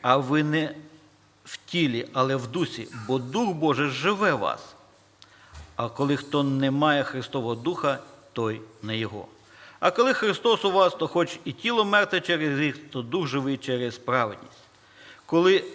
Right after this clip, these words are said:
а коли живе у вас Дух того, хто воскресив Ісуса з мертвих, то той, хто й підняв Ісуса Христа з мертвих, оживить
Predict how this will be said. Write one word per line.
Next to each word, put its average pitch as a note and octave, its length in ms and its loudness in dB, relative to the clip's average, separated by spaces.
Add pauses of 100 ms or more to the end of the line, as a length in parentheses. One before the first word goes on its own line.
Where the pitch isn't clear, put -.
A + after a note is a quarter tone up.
(120)
а C#3 120 2
коли E3+ 300 2
живе D#3 260 4
у D#3+ 100 4
вас C#3 240 2
Дух C3+ 240 -4
того, B2+ 460 0 (180)
хто - 200 -8
воскресив B2 520 -4
Ісуса B2 400 -6
з A2+ 60 -8
мертвих, F3 500 -2 (100)
то A#2+ 100 -8
той, D3+ 280 0
хто - 200 -6
й B2 40 -2
підняв A#2 440 -4
Ісуса C3+ 360 -8
Христа B2 380 -6
з G#2+ 40 -10
мертвих, A2+ 460 -8
оживить C3 440 -4